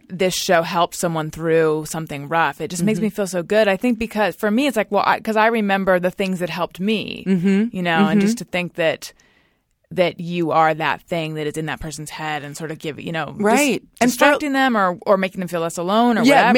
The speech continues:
Speaker 2: making them feel less alone, making them feel connected to something bigger. You know, um,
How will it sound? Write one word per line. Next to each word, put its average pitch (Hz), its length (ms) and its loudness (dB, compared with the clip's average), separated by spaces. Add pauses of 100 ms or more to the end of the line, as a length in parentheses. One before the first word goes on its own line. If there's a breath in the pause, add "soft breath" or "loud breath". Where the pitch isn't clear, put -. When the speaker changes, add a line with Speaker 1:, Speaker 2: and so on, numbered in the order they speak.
Speaker 2:
making 294 140 4
them 247 80 2
feel 233 100 0
less 208 160 4
alone, 190 240 2
making 175 220 -2
them 190 80 -2
feel 175 160 2
connected 160 480 -4
to 160 80 -4
something 151 380 -6
bigger. 143 540 0
You 151 120 -4
know, 139 400 2
um, 135 400 -2